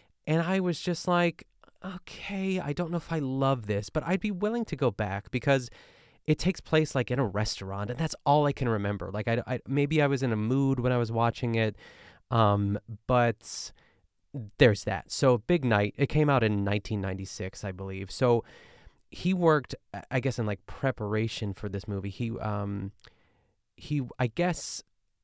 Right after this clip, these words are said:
he didn't, like, work in the kitchen. This is Stanley we're talking about, um, at La Madre, or,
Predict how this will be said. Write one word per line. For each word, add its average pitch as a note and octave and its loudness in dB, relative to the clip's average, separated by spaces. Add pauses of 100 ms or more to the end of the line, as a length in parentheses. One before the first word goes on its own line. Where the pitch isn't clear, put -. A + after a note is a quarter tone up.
(140)
he - -8
didn't, G2+ -6
like, G2+ -6
work G#2 -4
in A#2+ -2
the A#2 0
kitchen. B2+ -2
This G2+ -6
is G2+ -6
Stanley F#2+ -6
we're F#2+ -8
talking G2 -8
about, G2 -6
um, G#2 -4
at - -6
La A2 -2
Madre, G#2+ -2
or, A2 -4